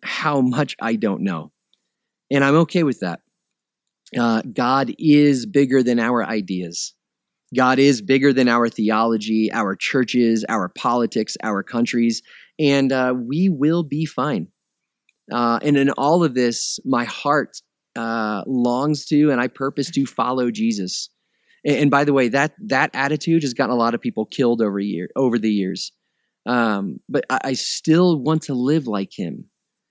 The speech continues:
I, I wanna have his humility. I wanna learn like him to give up my privilege and walk the path of descent that he walked. Uh, I, I don't wanna try to accomplish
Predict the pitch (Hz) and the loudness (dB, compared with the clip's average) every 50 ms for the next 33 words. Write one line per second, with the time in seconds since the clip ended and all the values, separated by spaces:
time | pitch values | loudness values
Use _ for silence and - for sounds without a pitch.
0 | _ _ _ _ _ - 120 123 - 139 139 131 123 139 151 160 151 147 143 131 | _ _ _ _ _ -4 -4 -2 0 2 2 4 4 4 4 2 2 0 0 -2
1 | 120 117 117 147 160 165 151 - - - 143 131 120 123 127 127 127 120 107 104 | -4 -4 0 4 4 4 4 2 -2 0 2 4 4 4 4 2 2 0 0 -2
2 | 98 90 - _ _ _ _ _ _ _ _ _ _ _ - 139 143 135 147 147 | -4 -6 -8 _ _ _ _ _ _ _ _ _ _ _ -2 2 4 4 6 6
3 | 143 135 131 127 135 143 151 156 156 151 147 139 139 139 - - - 156 143 139 | 6 4 4 4 4 4 4 4 4 4 2 2 2 2 0 0 0 2 2 4
4 | 123 123 110 104 131 135 123 123 131 139 - 135 131 127 120 - - 139 135 131 | 2 2 0 2 2 2 4 4 2 0 0 -2 -4 -4 -4 -6 -4 -4 -4 -2
5 | 120 131 131 127 120 117 - - 139 127 120 113 107 117 123 123 131 - - _ | 0 2 2 2 0 -2 -4 -2 0 0 0 2 2 2 2 2 2 0 -2 _
6 | - 123 - - - - 123 123 127 131 - - - 120 117 107 117 113 - - | -8 -8 -8 -10 -10 -6 -4 -4 -4 -4 -6 -8 -10 -10 -6 -6 -4 -4 -4 -2
7 | - 123 123 123 - 117 110 104 - - - 131 123 120 107 104 104 104 120 - | -2 -2 -2 -2 -2 -2 -4 -6 -6 -8 -4 -2 -2 0 0 -2 -2 -4 -6 -10
8 | - - - - _ _ _ _ _ _ _ _ _ _ _ - 104 117 104 123 | -14 -18 -20 -20 _ _ _ _ _ _ _ _ _ _ _ -6 -4 -2 0 2
9 | 139 139 117 123 147 147 147 151 165 170 165 156 143 - - - 143 147 160 156 | 0 2 2 2 2 4 4 4 4 4 4 4 2 2 -2 0 2 2 4 4
10 | 151 139 - - 143 147 147 151 135 - | 4 2 2 0 0 0 0 -2 -4 -6